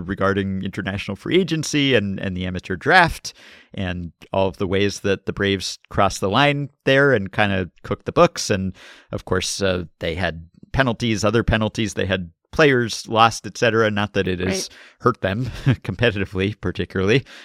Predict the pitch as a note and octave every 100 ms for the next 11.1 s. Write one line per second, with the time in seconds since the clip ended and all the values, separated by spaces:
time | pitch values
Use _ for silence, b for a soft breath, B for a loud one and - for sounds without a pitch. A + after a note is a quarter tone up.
0 | B G2+ E2+ F2+ F2+ - A#3+ - A#2+ A2+
1 | C3+ D3+ A2+ F#2+ F#2+ A#2 A2 A2 G2+ A2
2 | G#2+ B2 A2 - G#2+ A2+ B2+ A2 - -
3 | A2 G#2 - B B B B C#3 D#3+ G#3
4 | G3+ F#3 F3+ E3 - - C3+ C3 - A2+
5 | G#2+ A#2+ C#3 - - b b b - A#2
6 | A#2 A2+ A2+ - - B2+ B2 D3+ - -
7 | - - - - - C#3+ F3 - - A#2
8 | B2 A#2+ A2 - G2 G#2 F#2 F#2+ F2 -
9 | G2+ - C#3 D#3+ - C#3+ A2+ G#2 A#2+ G2
10 | G2+ G#2 - G2 G#2 F2 G2 G2+ - G#2
11 | G2+